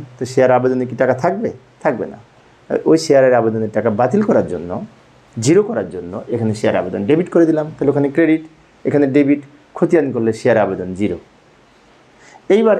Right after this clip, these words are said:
এই শেয়ার আবেদন এর টাকা আমরা কোথায় কোথায় স্থানান্তর করব? কিছু মূলধনে স্থানান্তর করব, তাই শেয়ার মূলধন হিসাব ক্রেডিট, মূলধন বৃদ্ধি পেলে ক্রেডিট হয়। কিছু অধিহার হিসেবে স্থানান্তর করব, শেয়ার অধিহার হিসাব ক্রেডিট, শেয়ার অধিহার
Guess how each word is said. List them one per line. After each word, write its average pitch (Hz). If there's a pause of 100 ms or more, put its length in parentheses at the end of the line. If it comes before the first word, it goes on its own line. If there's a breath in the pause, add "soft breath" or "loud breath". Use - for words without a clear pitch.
(120)
এই 208
শেয়ার 160
আবেদন 127 (240)
এর 143 (120)
টাকা 110 (240)
আমরা 120 (100)
কোথায় 165
কোথায় 175
স্থানান্তর 165
করব? 151 (760 soft breath)
কিছু 196 (240)
মূলধনে 160
স্থানান্তর 107
করব, 113 (120)
তাই 151
শেয়ার 131
মূলধন 117
হিসাব 104 (220)
ক্রেডিট, 117 (300)
মূলধন 131
বৃদ্ধি 113
পেলে 117
ক্রেডিট 110
হয়। 117 (640 soft breath)
কিছু - (100)
অধিহার 170
হিসেবে 123 (180)
স্থানান্তর 110
করব, 101 (140)
শেয়ার 123
অধিহার 113
হিসাব 107
ক্রেডিট, 113 (160)
শেয়ার 131
অধিহার 123